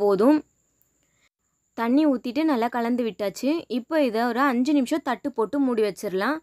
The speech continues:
அஞ்சு நிமிஷம் கழிச்சு வந்து ஓப்பன் பண்ணி பார்க்கலாம். அஞ்சு நிமிஷம் ஆகிடுச்சு. இப்போ ஓப்பன் பண்ணா தண்ணியெல்லாம் நல்லா வத்திடுச்சு, எண்ணெய் நல்லா பிரிஞ்சு வந்துடுச்சு. இந்த ஸ்டேஜில் நான் நல்லா கலந்து விட்டுட்டு ஒரு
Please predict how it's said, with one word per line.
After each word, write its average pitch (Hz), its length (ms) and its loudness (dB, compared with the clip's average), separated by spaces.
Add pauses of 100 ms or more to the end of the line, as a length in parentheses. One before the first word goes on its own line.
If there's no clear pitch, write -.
(320)
அஞ்சு 233 220 0
நிமிஷம் 240 260 0
கழிச்சு 220 300 -2
வந்து 214 160 -2
ஓப்பன் 196 240 -6
பண்ணி 185 240 -4
பார்க்கலாம். 175 340 -10 (1400)
அஞ்சு 190 220 -4
நிமிஷம் 233 300 0
ஆகிடுச்சு. 226 500 -2 (680)
இப்போ 220 140 -6 (100)
ஓப்பன் 220 300 -4
பண்ணா 220 200 0 (140)
தண்ணியெல்லாம் 220 480 -2
நல்லா 214 240 0
வத்திடுச்சு, 220 500 -4 (100)
எண்ணெய் 226 260 -2
நல்லா 214 140 0 (120)
பிரிஞ்சு 247 400 0
வந்துடுச்சு. 196 440 -4 (680)
இந்த 330 140 4 (100)
ஸ்டேஜில் 208 500 0 (840)
நான் 285 200 2 (560)
நல்லா 214 220 2 (120)
கலந்து 240 360 -2
விட்டுட்டு 208 400 -6 (1500)
ஒரு 254 140 8